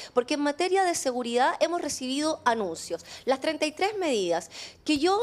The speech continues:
la verdad, no las juzgo, pero son anuncios de mediano o de largo plazo. Y lo que está pasando es que hoy, día a día,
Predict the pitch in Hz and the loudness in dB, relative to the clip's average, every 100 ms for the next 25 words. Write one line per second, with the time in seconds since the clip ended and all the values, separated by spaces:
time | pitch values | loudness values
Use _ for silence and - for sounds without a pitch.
0 | 285 277 277 302 370 311 349 381 349 - | 2 2 4 2 0 0 0 0 0 2
1 | 392 196 180 175 - - 262 285 370 427 | 2 2 0 -2 -6 0 2 2 0 0
2 | 330 359 349 - 349 349 277 254 262 339 | 2 2 0 0 0 2 2 2 2 2
3 | 392 480 - 294 277 285 294 262 254 220 | 2 0 2 4 4 2 2 0 0 0
4 | - 175 - - - 247 285 - 370 - | 0 -4 -4 -6 0 2 2 2 2 2
5 | 370 381 359 - 262 226 - 294 269 208 | 2 2 0 -2 0 -2 2 4 4 0
6 | 190 269 254 214 311 254 | -4 0 2 2 2 2